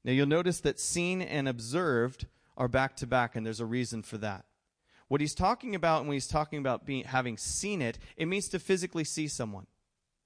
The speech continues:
It's, it's the sense of, like, "I physically see you now." And I'll explain the next descriptive as we get to that, but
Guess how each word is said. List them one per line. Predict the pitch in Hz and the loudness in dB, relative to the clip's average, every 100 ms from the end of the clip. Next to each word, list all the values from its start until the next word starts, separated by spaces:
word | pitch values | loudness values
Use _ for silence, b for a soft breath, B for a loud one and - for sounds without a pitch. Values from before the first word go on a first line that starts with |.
| _ _ _ _ | _ _ _ _
It's, | 165 147 - | -4 -4 -4
it's | 165 - | -4 -2
the | |
sense | 151 165 151 | -2 0 0
of, | 151 | 0
like, | 143 139 | 0 0
"I | 139 | 0
physically | 151 135 131 131 | 2 0 0 -2
see | - 127 | -2 -2
you | 120 | 0
now." | 110 98 - _ _ _ _ _ _ _ _ _ _ - | -2 -4 -10 _ _ _ _ _ _ _ _ _ _ -4
And | 123 | 2
I'll | 135 139 | 2 2
explain | - 160 165 151 | 0 -2 -2 -2
the | |
next | 139 147 - - b b b - | -2 -4 -4 -12 b b b -6
descriptive | 135 - 156 - 143 | -6 0 0 2 0
as | 127 123 | -2 -4
we | 123 | 0
get | 143 - | 0 0
to | 139 | 0
that, | 123 117 | 2 2
but | 127 | 0